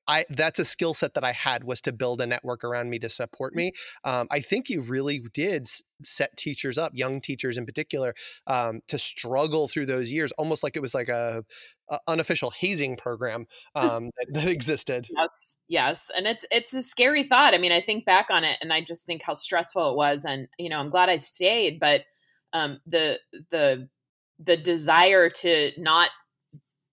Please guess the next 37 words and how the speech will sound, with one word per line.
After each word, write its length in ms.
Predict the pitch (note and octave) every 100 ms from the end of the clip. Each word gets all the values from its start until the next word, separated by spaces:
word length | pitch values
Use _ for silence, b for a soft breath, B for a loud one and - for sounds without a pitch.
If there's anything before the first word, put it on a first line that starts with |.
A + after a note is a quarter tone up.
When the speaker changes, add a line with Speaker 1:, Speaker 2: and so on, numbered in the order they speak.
| _
Speaker 2:
to 100 | -
not 320 | F3 F#3+ B3+ F#3
do 160 | A#3 G#3
it 160 | C3
was 180 | D#3+ D#3+
h-, 140 | - -
strong 580 | - F3 E3+ G#4 G#3 D3+
because 320 | C#3+ D3+ D#3+
it, 120 | D3 -
it 80 | D#3+
was, 300 | D#3 - -
it 80 | F3
was 220 | D#3+ D#3+
so, 500 | - F#3 F3 F3 E3+ B B B B B -
um, 380 | E3+ D3+ C#3+ -
isolating, 880 | E3 F3 B3 C#4+ G#3+ D3 D3 C#3+ C#3 -
um, 240 | E3 D3+ -
if 160 | E3
you 300 | F3+ E3 D#3 E3
allowed 340 | D#3+ D#3+ F3+
it 120 | D3
to 100 | - C#3+
be. 300 | A#2 - -
Being 220 | F3 F3+
in 80 | F3+
that 160 | E3 B2
Speaker 1:
Mm. 0 |
Speaker 2:
classroom 460 | F3 F3+ - D#3 D3
can 140 | D#3
be 100 | D3
so 260 | D3 E3+ E3+
isolating, 720 | D3+ C#3+ D#3 D3 C#3+ C#3 C#3+ D3+
um, 260 | C#3+ C3+ -
unless 420 | D#3 D#3 D3+ -
you 100 | D#3
seek 320 | D3 - D3
out, 320 | C3+ C#3+ C3+